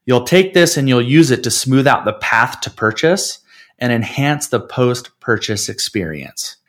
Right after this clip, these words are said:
That's gonna be critical for you being able to figure out, how do we hit our customers through every single touch point of their journey?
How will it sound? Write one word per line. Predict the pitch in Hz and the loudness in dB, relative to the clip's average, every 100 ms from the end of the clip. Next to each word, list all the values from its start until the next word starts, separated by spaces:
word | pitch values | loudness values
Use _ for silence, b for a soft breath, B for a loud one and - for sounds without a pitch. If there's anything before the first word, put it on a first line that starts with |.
| _ | _
That's | 127 147 - | 0 0 2
gonna | 185 170 | 2 2
be | 175 | 2
critical | - 165 143 113 73 - _ | 2 2 2 -2 -4 -8 _
for | - | -4
you | 120 117 | -2 0
being | 123 120 | 0 0
able | 120 113 | 2 0
to | 117 | -2
figure | - 123 123 | 0 2 6
out, | 117 98 | 6 4
how | - 139 160 170 180 185 | 2 2 4 6 6 6
do | |
we | 190 196 170 | 4 4 2
hit | 180 165 - - - | 4 4 4 -2 0
our | 127 170 | 4 4
customers | - 190 190 165 127 117 120 - | 4 2 2 2 6 6 4 -2
through | 113 110 | -4 0
every | 127 147 165 175 175 | 4 4 4 2 0
single | 180 175 170 | 0 -2 0
touch | 160 - - | 0 0 0
point | 131 127 | 0 0
of | 117 | 2
their | 120 | 0
journey? | 117 107 85 - | 2 -2 -2 -12